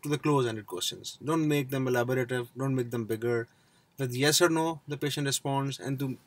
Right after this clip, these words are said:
you make it narrower and narrower in, in your jigsaw, and then finally you have to make your diagnosis for the pain. When the patient presents with pain, we ha-, usually have to diagnose that the pain is of endodontic origin or non-endodontic origin.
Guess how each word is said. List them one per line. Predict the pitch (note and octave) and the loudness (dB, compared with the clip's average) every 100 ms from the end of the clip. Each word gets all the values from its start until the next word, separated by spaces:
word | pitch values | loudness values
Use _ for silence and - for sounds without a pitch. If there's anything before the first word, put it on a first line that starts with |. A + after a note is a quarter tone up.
| _ | _
you | C#3 | -2
make | C#3+ C#3+ | 0 0
it | C3+ - _ _ _ _ _ | -2 -8 _ _ _ _ _
narrower | C#3 C3+ C#3+ D#3 D#3+ | 0 6 6 6 4
and | A#2+ C#3 | 4 2
narrower | C3+ C3+ C#3+ C#3 | 4 4 4 2
in, | C3+ | 0
in | C3+ | 0
your | C3+ C3 | 2 2
jigsaw, | A#2 A#2+ - D3 - _ | 2 0 2 0 -2 _
and | A#2 B2 | -4 -2
then | A#2+ | 0
finally | C#3 C#3+ C3 | 0 2 0
you | B2+ B2+ | -2 -2
have | A#2 - | -2 -4
to | |
make | A#2 A2+ | -6 -4
your | A2 | -4
diagnosis | G#2+ G#2+ A2+ G2+ A#2 | -2 -2 -4 -6 -8
for | - | -8
the | G#2+ G#2+ | -10 -10
pain. | G#2 F2+ - _ _ _ _ - _ - _ | -10 -12 -16 _ _ _ _ -20 _ -20 _
When | - D#3 | -2 2
the | |
patient | D#3+ F#3 A#3 A3+ | 8 8 10 6
presents | G3+ F3 E3+ - | 6 8 8 6
with | C#3+ | 0
pain, | C3+ A2+ B2+ F3 _ _ - - | 0 0 -2 -6 _ _ -18 -6
we | F#3+ | -2
ha-, | E3+ | 0
usually | E3+ F#3 G#3+ A#3+ | 2 2 2 2
have | G3 D3+ | 4 4
to | - | 4
diagnose | C3 B2+ C3 C3 C#3 | 2 2 2 0 0
that | C#3 C3+ | -2 -2
the | C3+ | -2
pain | C#3+ C#3 C3+ | 0 0 0
is | B2 | 0
of | A#2 C3 - | 0 -2 -6
endodontic | C3 C3+ C#3+ D3+ D3 | -4 0 0 0 -2
origin | D3 D3+ E3+ G#3 - _ _ _ - | -2 0 -2 -4 -8 _ _ _ 0
or | D#3 | 2
non-endodontic | D#3 D3 D3 C3+ B2+ A#2+ A#2 A#2 | 4 4 4 2 0 0 -2 -2
origin. | A2 G#2 F#2+ | -4 -6 -10